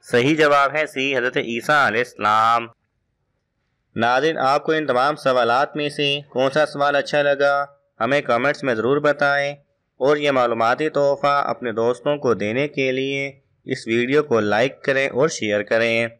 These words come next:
मज़ीद दिलचस्प और मालूमाती वीडियोज़ देखने के लिए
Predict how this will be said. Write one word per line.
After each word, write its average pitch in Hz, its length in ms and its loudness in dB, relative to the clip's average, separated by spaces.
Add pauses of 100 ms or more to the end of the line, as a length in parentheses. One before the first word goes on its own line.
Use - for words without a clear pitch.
(520)
मज़ीद 120 340 2
दिलचस्प 143 560 0
और 135 80 0
मालूमाती 131 580 0
वीडियोज़ 123 480 0
देखने 117 440 0
के 139 200 0
लिए 139 360 0